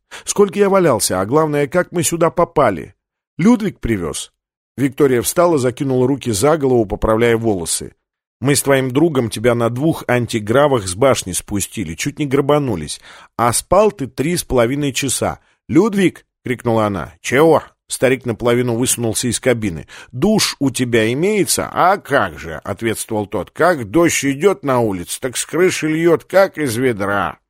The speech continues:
«Ну», Виктория обиженно выпятила губы и напомнила Сандерсу ту девушку, которую он знал во время отпуска. «Хоть вода есть?»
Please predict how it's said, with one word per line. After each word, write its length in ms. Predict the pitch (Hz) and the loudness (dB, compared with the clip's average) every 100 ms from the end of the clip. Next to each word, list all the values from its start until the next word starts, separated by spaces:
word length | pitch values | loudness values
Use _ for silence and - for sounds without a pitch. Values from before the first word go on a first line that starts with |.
| _ _ - | _ _ -2
«Ну», 480 | 143 202 254 247 175 | 2 4 4 4 4
Виктория 420 | 147 - 156 139 | 4 4 4 4
обиженно 340 | 135 131 117 | 4 0 0
выпятила 480 | 127 127 113 123 113 | -2 -2 -4 -2 0
губы 440 | 107 120 170 135 123 | 0 -2 0 2 2
и 20 | |
напомнила 600 | 120 107 139 120 113 107 | 0 0 0 0 0 0
Сандерсу 640 | - 151 156 113 92 - | 0 0 0 -2 -4 -6
ту 180 | 92 117 | -6 -8
девушку, 640 | 107 104 151 139 117 - | -6 0 0 0 -6 -10
которую 380 | 95 95 110 101 | -6 -6 -2 -2
он 80 | 98 | -2
знал 280 | 85 123 135 | -2 -2 0
во 140 | 107 | 0
время 280 | 98 113 110 | 0 -2 -2
отпуска. 600 | 117 107 - 92 - 80 _ _ | -2 -4 -8 -10 -10 -16 _ _
«Хоть 200 | - 131 | -8 -4
вода 340 | 143 165 151 127 | 2 2 4 0
есть?» 600 | 101 127 151 - - - | 0 0 0 -2 -8 -18